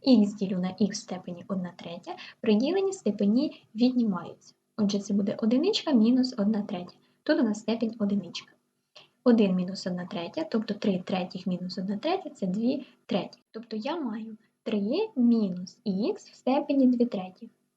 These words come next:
А в знаменнику в мене є х в степені дві третіх мінус три. Тобто вирази схожі, але доданки поміняні місцями.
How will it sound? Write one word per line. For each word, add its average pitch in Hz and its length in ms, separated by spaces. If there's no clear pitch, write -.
А 233 120
в 233 40
знаменнику 302 580
в 233 40
мене 214 240
є 196 260
х 240 560
в - 40
степені 180 520
дві 175 160
третіх 381 460
мінус 233 380
три. - 240
Тобто 233 240
вирази 196 500
схожі, 190 500
але 226 180
доданки 233 460
поміняні 240 460
місцями. 226 440